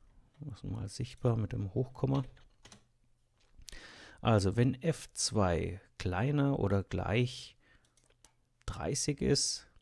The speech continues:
dann zieht er von den dreißig die achtzehn ab und hat hier die Bestellmenge, ansonsten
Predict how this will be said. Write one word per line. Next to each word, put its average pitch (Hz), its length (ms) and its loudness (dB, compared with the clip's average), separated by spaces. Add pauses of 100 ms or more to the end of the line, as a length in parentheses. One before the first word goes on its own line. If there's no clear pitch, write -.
(320)
dann 104 280 0
zieht - 280 0
er 107 80 6
von 95 200 0
den 90 240 -2
dreißig 95 680 0
die - 180 -4
achtzehn - 460 -4
ab - 220 0
und - 240 -2
hat - 160 -2
hier 98 140 -4
die - 100 -4
Bestellmenge, 131 840 2
ansonsten 101 560 -2